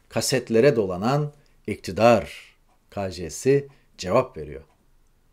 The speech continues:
Evet. O arada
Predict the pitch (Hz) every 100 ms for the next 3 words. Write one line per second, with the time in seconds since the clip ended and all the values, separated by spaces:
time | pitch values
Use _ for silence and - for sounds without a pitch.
0 | _ - 90 _ _ _ _ _ _ _
1 | _ _ _ _ _ _ _ _ _ _
2 | _ _ _ _ _ - 123 95 90 139